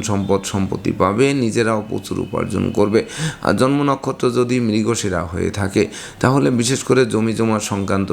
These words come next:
বিরোধ নিষ্পত্তি হবে। দুপশলা সম্পত্তি ক্রয়ের স্বপ্ন বাস্তবায়ন করবে, এমনকি শূন্য পকেট পূর্ণ করবে, ব্যাংক ব্যালেন্সকে বাড়িয়ে দেবে। সুপ্রিয় দর্শক, এবার আমরা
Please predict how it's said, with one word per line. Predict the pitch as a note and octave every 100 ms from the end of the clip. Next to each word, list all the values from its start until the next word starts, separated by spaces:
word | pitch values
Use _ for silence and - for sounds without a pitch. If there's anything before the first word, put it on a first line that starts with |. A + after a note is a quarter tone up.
| F#2
বিরোধ | F#2+ G#2+ -
নিষ্পত্তি | F#2 F#2 - E2 - F2+
হবে। | F#2+ G2 G#2+ - - - G#2+
দুপশলা | B2+ C3+ C3+ C3+ B2+ C3
সম্পত্তি | A#2 A2+ A2+ - G2
ক্রয়ের | F#2+ F#2+ G2 -
স্বপ্ন | G2+ G#2+ A2 F2
বাস্তবায়ন | G#2 - E2+ E2 E2+ E2+
করবে, | G2+ G#2 - - - -
এমনকি | B2+ C#3+ C#3 C3+ -
শূন্য | B2+ C3 A2+
পকেট | A2+ A2+ A2+ A#2
পূর্ণ | G2+ G2+ F#2+
করবে, | A2 G#2 A#2+ C3 B2+
ব্যাংক | G#2 G#2+ G2+
ব্যালেন্সকে | F#2 F#2 - F2 E2+
বাড়িয়ে | D#2+ D#2 D#2
দেবে। | F2 G2+ - - - -
সুপ্রিয় | C#3+ D3 D3+ C#3+
দর্শক, | C#3+ - E3 E3
এবার | C#3 B2
আমরা | B2